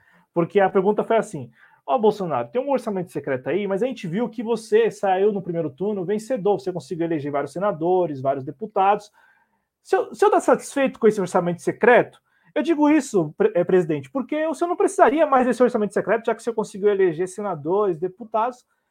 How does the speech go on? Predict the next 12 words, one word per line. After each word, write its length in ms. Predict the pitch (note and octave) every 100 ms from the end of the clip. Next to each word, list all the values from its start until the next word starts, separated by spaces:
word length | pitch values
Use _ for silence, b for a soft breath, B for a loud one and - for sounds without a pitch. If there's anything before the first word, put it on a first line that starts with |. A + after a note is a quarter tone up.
| _ _
né? 160 | G3+ A#3+ _ _ _ _
Aí 400 | - B3 B3+ D4+ -
ele 160 | B3
começa 300 | A#3+ B3 A3+
a 20 |
falar: 400 | A3 C4+ E3+ E3 - _ -
não 260 | A#3 B3
é 60 | A#3+
o 80 | B3+
poder 320 | A#3+ E3+ A3+
pelo 200 | A#3+ A#3
poder. 480 | A3+ D#3+ D#3 C3+